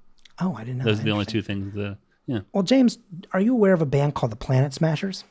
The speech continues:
Speaker 2: Nope.
Speaker 1: Oh, okay. A little Canadian group, uh, very fun, but they have a song called Until You Go Away.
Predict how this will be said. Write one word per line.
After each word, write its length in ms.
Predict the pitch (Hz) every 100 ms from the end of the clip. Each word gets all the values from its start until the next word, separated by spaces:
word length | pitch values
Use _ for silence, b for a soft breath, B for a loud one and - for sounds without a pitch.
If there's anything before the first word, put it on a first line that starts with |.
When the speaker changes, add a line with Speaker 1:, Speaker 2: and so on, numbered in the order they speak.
| _ _ _ _ _ _ _ _ _ _
Speaker 2:
Nope. 180 | - - _ - _ -
Speaker 1:
Oh, 180 | 247
okay. 220 | - - 135 b b
A 40 |
little 160 | 208 262
Canadian 480 | 202 196 180 165 160
group, 340 | 147 175 180 -
uh, 320 | 151 147 151
very 240 | 147 160 208
fun, 340 | 196 135 165 - b b b b
but 100 | 165
they 80 | 214
have 120 | 247
a 40 |
song 320 | 226 185 165 151
called 260 | 151 143 151
Until 340 | 151 - 247
You 200 | 233 220
Go 220 | 180 180
Away. 440 | 180 156 117 -